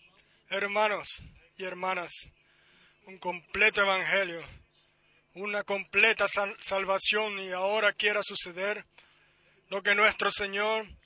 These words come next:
en Lucas cuatro dijo: "El Espíritu de Dios del Señor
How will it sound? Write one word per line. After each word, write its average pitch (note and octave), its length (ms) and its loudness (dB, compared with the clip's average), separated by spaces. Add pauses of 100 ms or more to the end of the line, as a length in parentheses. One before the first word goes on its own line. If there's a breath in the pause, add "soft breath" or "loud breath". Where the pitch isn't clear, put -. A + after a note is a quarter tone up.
(680)
en G3+ 200 -2
Lucas A3+ 440 2
cuatro G#3+ 460 0
dijo: G3 440 0 (1700 soft breath)
"El G3+ 200 -2
Espíritu G#3 880 0
de F#3 160 -4
Dios G3 320 2
del G3+ 140 -4
Señor G3 540 -2